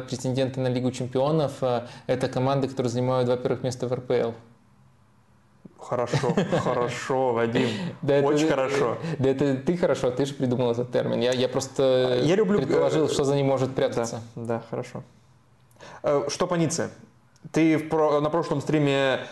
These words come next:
Speaker 2: в, э, матче с, э, м, как раз-таки,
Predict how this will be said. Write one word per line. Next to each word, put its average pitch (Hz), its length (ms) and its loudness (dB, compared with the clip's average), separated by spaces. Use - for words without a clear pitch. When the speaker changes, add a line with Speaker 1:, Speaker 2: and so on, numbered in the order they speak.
Speaker 2:
в, 131 240 0
э, 131 540 2
матче 139 440 0
с, 127 180 -6
э, - 1200 -2
м, 110 300 -4
как 113 160 -2
раз-таки, 117 760 0